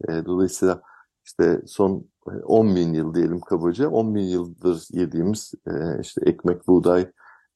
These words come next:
ürünleri, un, e, işte,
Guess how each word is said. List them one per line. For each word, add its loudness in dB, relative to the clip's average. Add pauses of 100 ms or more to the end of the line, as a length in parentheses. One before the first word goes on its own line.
ürünleri, 4
un, 0 (600)
e, 0
işte, 0